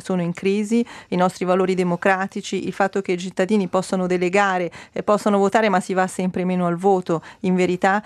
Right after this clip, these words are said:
Ci sono anche tutta una serie di, di valori, no? Che hanno sempre contraddistinto, diciamo, un po' il nostro vivere sociale, politico, che oggi in qualche modo vengono meno e vengono forse ulteriormente minati, eh, in questa geo-, situazione geopolitica che, che viviamo oggi, per cui è ancora più difficile in qualche modo trovare,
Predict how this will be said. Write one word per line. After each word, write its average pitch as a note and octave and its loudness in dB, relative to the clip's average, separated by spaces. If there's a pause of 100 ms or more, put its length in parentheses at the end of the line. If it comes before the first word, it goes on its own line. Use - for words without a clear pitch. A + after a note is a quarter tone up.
Ci - -6
sono G#3 2
anche G#3 2
tutta B3 -4
una G3+ 4
serie A3 2
di, F3+ -2
di F#3+ -2
valori, G3 4
no? F3 2
Che F3+ 0
hanno F3+ 0
sempre B3 2
contraddistinto, F3 -2
diciamo, F3 -2
un F3 0
po' F3+ 0
il E3+ 4
nostro G3+ 0
vivere F#3 2
sociale, F3+ -2
politico, G3 0 (300)
che F#3 2
oggi G#3+ 4
in A3 2
qualche F3+ -2
modo F#3+ 2
vengono F#3+ 2
meno A3 4
e A#3 2
vengono F#3+ 0
forse A3+ 0 (300)
ulteriormente A3+ 4
minati, F#3+ 2 (280)
eh, G3+ -2
in F3 0
questa G3+ 4
geo-, F#3 0
situazione G3+ 0
geopolitica F#3 0
che, F3 0
che - 0
viviamo G3 4
oggi, C4+ 2
per F#3+ -4
cui B3+ 2
è - 4
ancora A3+ 2
più A3 -2
difficile F#3 -4
in E3+ -4
qualche E3+ -4
modo E3+ -2
trovare, E3+ -2